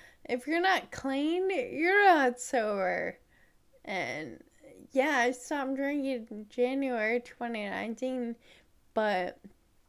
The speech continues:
I was still smoking marijuana just about every single night. And there were a lot of days where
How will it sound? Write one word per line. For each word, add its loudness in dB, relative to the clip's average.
I 2
was 2
still 0
smoking -4
marijuana -4
just -4
about -2
every -4
single -6
night. -6
And -2
there 4
were 4
a 6
lot -2
of -10
days -6
where 0